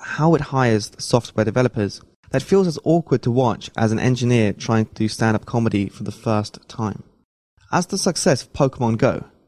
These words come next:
an augmented reality game, shows, there can be big profits in the forefront areas where nerds like to experiment.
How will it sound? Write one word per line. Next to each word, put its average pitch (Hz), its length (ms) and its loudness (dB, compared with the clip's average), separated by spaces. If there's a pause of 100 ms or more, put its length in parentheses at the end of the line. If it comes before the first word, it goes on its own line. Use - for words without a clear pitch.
an 113 120 0
augmented 113 500 0
reality 127 400 -2
game, 104 220 -4
shows, - 500 -4 (300)
there 156 100 -2
can 196 120 2
be 202 60 4
big 196 280 0
profits 127 500 0
in 120 120 -2
the 113 80 0
forefront 127 500 -2
areas 113 480 0
where 107 120 -2
nerds 110 320 0
like 107 220 -2
to - 140 -8
experiment. 104 720 -4